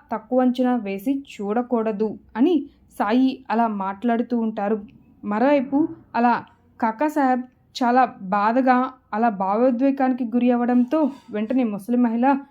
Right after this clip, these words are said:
"చూడు, నీవు బాధపడవలసిన అవసరం ఏమీ లేదు, మన అమ్మాయి గాయత్రికి ఏమీ కాలేదు, నీవు చూడు" అని అంటారు. వెంటనే అతను, "లేదు అత్తయ్య, నేను నన్ను అదుపు చేసుకోలేకపోతున్నాను.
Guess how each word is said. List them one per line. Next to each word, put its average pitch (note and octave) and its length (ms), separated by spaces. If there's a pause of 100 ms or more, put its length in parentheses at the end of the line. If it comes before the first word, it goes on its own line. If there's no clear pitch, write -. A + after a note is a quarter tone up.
(360)
"చూడు, D4 380 (240)
నీవు C4+ 180
బాధపడవలసిన D#4 880 (120)
అవసరం C4+ 400
ఏమీ D4+ 240
లేదు, C4 420 (260)
మన C4 140
అమ్మాయి C4 480
గాయత్రికి C4 840
ఏమీ C#4+ 280 (100)
కాలేదు, C4+ 640 (180)
నీవు C4 220
చూడు" C#4+ 600
అని A#3 200
అంటారు. A3 380 (560)
వెంటనే G#3 300
అతను, C4 400 (400)
"లేదు C4+ 320
అత్తయ్య, A3 440 (380)
నేను B3+ 320 (280)
నన్ను A#3 380 (160)
అదుపు C4 360
చేసుకోలేకపోతున్నాను. A3+ 1000